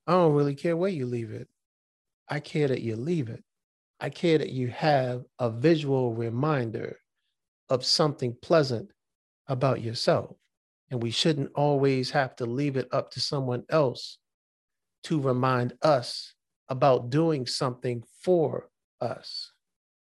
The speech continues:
right? We need to take the time to do it, right? I mean, we say we always want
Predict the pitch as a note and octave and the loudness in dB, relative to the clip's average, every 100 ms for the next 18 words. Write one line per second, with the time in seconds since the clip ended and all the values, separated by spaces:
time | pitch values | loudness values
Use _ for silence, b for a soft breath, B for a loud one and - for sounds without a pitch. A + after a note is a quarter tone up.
0 | - D3+ F3 _ _ _ _ _ - C#3 | -4 -4 -4 _ _ _ _ _ -2 2
1 | D3+ D3 C3+ D3+ C#3+ A#2+ F3 F3+ C3+ A2+ | 2 2 2 0 0 -4 0 0 -2 -6
2 | - - _ _ _ _ - C3 A2+ F3+ | -12 -18 _ _ _ _ -8 -4 4 4
3 | F3 F#2+ - _ _ _ _ _ C3 F3+ | 4 -2 -8 _ _ _ _ _ -8 -8
4 | - _ _ _ _ _ D3 D3 D3 C3+ | -10 _ _ _ _ _ -2 2 2 2
5 | C#3+ - - F3 F3 E3 C#3+ B2+ C3 - | 0 -2 0 2 2 2 0 -2 -4 -2
6 | C#3 C3+ B2+ A#2+ A#2 - _ _ _ _ | 0 2 0 0 -6 -12 _ _ _ _
7 | _ - D3 B2 | _ -2 0 0